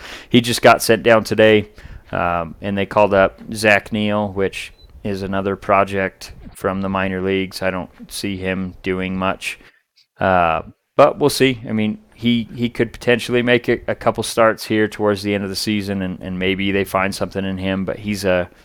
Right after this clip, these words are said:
an older minor league player that has never really made it up to the majors because of lack of command, lack of punch-out ability. So,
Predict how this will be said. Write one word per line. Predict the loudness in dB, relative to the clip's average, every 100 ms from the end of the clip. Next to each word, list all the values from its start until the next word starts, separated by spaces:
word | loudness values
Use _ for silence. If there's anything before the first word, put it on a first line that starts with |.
| _ _ -6
an | -2
older | 2 2 4 4 2
minor | 2 0 2 2
league | 0 0
player | 2 4 2
that | 0
has | -4 -8
never | -6 -4 -2
really | -2 -2
made | 0 0
it | 2
up | 0 0
to | -8
the |
majors | -4 -4 -2 -6 -6
because | -10 -4 -4 -4
of | -6 -8 -20 -20 -20 -20 -20 -2
lack | 4 4 4
of | -10
command, | -4 -2 0 0
lack | 0 0 -2
of | -4 -8 -20 _ _ _ _ _ _ -20 -20 -20 -2
punch-out | 4 4 6 6 4
ability. | 0 4 6 6 2 0
So, | 0 0